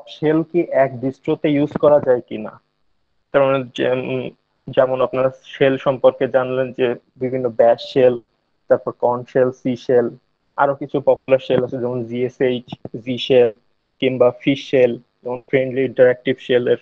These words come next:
short form fish shell। তো এমন বিভিন্ন shell আছে। তো সেই সব,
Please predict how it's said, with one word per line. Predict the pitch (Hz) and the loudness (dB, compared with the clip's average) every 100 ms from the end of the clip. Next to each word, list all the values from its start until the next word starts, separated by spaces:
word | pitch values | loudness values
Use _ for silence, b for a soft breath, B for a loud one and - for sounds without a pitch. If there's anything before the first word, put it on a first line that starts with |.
| _ - | _ -4
short | 131 123 - | -2 -2 -2
form | 120 120 | -4 -4
fish | - 117 - | -10 -12 -4
shell। | 113 120 _ _ _ _ _ _ - | -4 -4 _ _ _ _ _ _ 0
তো | 135 131 - | 2 2 0
এমন | 143 143 139 | -2 -2 -4
বিভিন্ন | 139 143 143 | -4 -4 -6
shell | 143 - 131 123 | -6 0 2 2
আছে। | 113 - - - _ _ - | -2 -12 -20 -20 _ _ -10
তো | 135 | -6
সেই | 147 139 | -4 -6
সব, | - 147 147 | -4 0 0